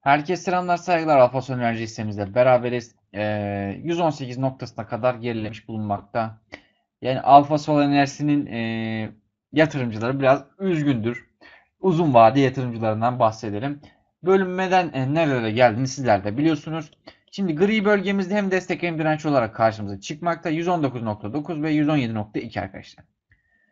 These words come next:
E, şimdi buraların altında kapanış yaparsa artık yeni bölgeleri arayacak. Hani onlar da gerçekten sıkıntılı olur.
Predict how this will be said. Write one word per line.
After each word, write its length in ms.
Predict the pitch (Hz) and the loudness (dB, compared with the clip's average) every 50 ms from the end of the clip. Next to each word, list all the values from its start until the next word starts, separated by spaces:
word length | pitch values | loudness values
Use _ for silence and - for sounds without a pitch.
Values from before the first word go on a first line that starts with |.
| _ _ _ _ | _ _ _ _
E, 100 | - - | -14 -10
şimdi 240 | - 202 196 180 190 | -8 -6 -4 -2 0
buraların 360 | 233 240 240 233 226 214 214 | 2 6 8 8 8 8 6
altında 440 | 226 220 220 220 226 214 202 196 196 | 4 4 4 2 -2 -2 -2 -2 0
kapanış 440 | 202 196 196 214 220 214 202 - | 0 0 0 0 -2 -2 -2 -2
yaparsa 520 | 226 214 214 214 202 160 - - 214 220 - | -2 -2 2 4 4 4 4 2 -2 0 2
artık 340 | - 190 190 196 208 185 160 | 2 2 2 2 -2 -2 0
yeni 200 | 156 170 208 190 | 0 2 2 4
bölgeleri 420 | 180 165 143 120 117 113 113 113 | 4 4 4 4 2 0 2 4
arayacak. 600 | 101 98 104 101 101 104 104 143 180 190 - _ _ _ _ _ _ _ _ _ _ - | 6 6 6 4 4 0 -2 -4 -4 -6 -8 _ _ _ _ _ _ _ _ _ _ -6
Hani 160 | 127 123 110 | -6 -4 -2
onlar 340 | 147 175 170 151 131 123 139 | 0 0 4 4 4 4 4
da 60 | 160 | 2
gerçekten 480 | 147 156 147 147 - 143 135 - 170 | 2 2 2 2 0 -4 -6 -4 -4
sıkıntılı 540 | 151 151 - - - 160 143 147 - - 151 | -6 -6 -8 -8 -6 -6 -6 -6 -4 -2 -2
olur. 240 | 139 135 147 143 - | -2 -2 -4 -8 -12